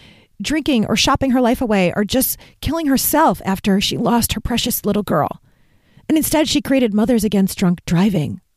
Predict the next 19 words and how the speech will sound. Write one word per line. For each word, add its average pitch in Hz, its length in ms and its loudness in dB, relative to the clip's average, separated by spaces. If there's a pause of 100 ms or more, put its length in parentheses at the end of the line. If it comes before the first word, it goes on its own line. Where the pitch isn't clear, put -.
(200)
What? - 460 -6 (800)
Has 247 160 -2
saved, 220 380 0
like, 180 200 0 (280)
I 254 80 -6
don't 214 100 2
know, 151 140 4
I 180 60 2
think 190 220 -2 (360)
three 226 300 0
to 202 80 0
five 196 220 0
hundred 180 240 2
thousand 202 400 2
lives 180 360 2
because 185 320 0
of 170 80 -2
the 175 140 0
efforts. - 500 -4